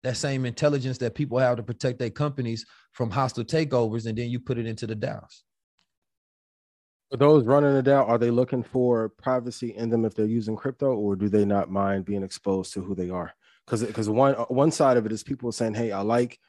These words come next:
Speaker 2: in crypto, no one doesn't know the identity, but I can verify wallet." Some people are saying, "Hey, privacy has been dead forever. We don't want it exposed." So which side of the, the lane do you think most daos will end up on?
Speaker 1: I think it depends on the type of dao.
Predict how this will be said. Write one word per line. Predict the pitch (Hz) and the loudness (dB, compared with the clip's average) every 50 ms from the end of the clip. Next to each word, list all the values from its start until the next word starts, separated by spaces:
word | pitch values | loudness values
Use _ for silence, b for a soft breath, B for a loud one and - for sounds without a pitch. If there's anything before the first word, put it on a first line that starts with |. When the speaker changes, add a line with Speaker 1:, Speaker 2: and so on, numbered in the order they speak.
| _ _ _ _ _ _ _ _ - | _ _ _ _ _ _ _ _ -14
Speaker 2:
in | 117 | -10
crypto, | 110 - 156 151 - 131 117 110 110 | -2 -2 -2 0 2 2 2 2 2
no | 110 113 117 120 | 2 2 2 2
one | 117 120 113 113 107 | 2 2 0 0 0
doesn't | 117 113 107 - 110 101 107 | -2 -2 -2 -4 -6 -6 -4
know | 110 113 113 113 113 110 110 107 - _ _ _ | -2 -2 0 0 0 -2 -2 -6 -10 _ _ _
the | 80 73 | -8 -4
identity, | 104 110 101 113 110 104 104 110 | -2 0 0 0 0 0 -2 -2
but | 95 107 101 | -2 -2 -4
I | 101 | -4
can | - - 104 | -4 -6 -6
verify | 95 104 104 98 - 101 98 | -4 -4 -4 -4 -6 -8 -4
wallet." | 101 117 123 123 117 110 104 - _ _ _ _ _ _ _ _ _ _ | 0 2 2 2 2 0 -2 -8 _ _ _ _ _ _ _ _ _ _
Some | - - 143 131 | -6 -4 -4 -2
people | - 135 120 120 117 | -2 -4 -2 -2 -2
are | 113 | -2
saying, | - - 117 113 110 | -2 -4 -6 -4 -4
"Hey, | 117 113 110 104 | -2 -2 -2 -4
privacy | 98 - - 127 127 123 123 117 - 120 110 104 104 | -4 -2 2 2 2 2 0 -2 -4 -4 -4 -2 -2
has | 101 98 90 - - - - _ _ 87 - | -4 -4 -6 -8 -12 -16 -18 _ _ -8 -2
been | - 120 113 107 | 0 2 2 4
dead | 110 110 110 101 | 2 2 2 0
forever. | - 104 107 123 117 101 101 104 - _ _ _ _ _ _ _ _ - | -2 0 0 0 0 0 -4 -6 -8 _ _ _ _ _ _ _ _ -2
We | 120 | 0
don't | 117 117 107 | 2 2 2
want | 110 107 104 | 2 0 -2
it | 101 | -4
exposed." | 98 - - - 117 110 110 107 | -6 -8 -6 -4 -2 -2 -2 -2
So | - 104 | -4 -4
which | 101 113 107 | -2 -2 -4
side | - - 113 107 104 98 | -4 -4 -2 -2 -2 -2
of | 95 101 98 87 - | -2 -4 -4 -4 -4
the, | 101 98 95 95 95 87 | -4 -4 -4 -4 -6 -8
the | 87 101 | -8 -6
lane | 101 107 104 101 | -4 -4 -4 -4
do | 92 98 | -6 -8
you | 101 98 | -10 -8
think | - 107 98 95 | -8 -10 -10 -8
most | 101 98 95 92 - | -8 -10 -10 -10 -8
daos | - 101 95 95 92 87 | -6 -6 -4 -6 -6 -10
will | 90 | -12
end | 95 95 | -12 -12
up | 92 87 87 | -12 -12 -12
on? | 87 87 90 - _ _ - - - _ _ _ _ _ _ _ _ B B B B B B B B | -12 -12 -14 -16 _ _ -16 -16 -16 _ _ _ _ _ _ _ _ B B B B B B B B
Speaker 1:
I | - 135 | -4 -2
think | 127 - 160 147 | 0 0 0 0
it | 147 | 0
depends | 139 135 - 165 151 143 147 | -2 -2 -2 -2 -2 0 0
on | 135 | -2
the | 123 | -2
type | 113 - 139 127 123 123 | -4 -2 -2 -2 -2 -2
of | 120 104 | -6 -6
dao. | 101 104 98 92 87 - | -4 -4 -4 -4 -6 -10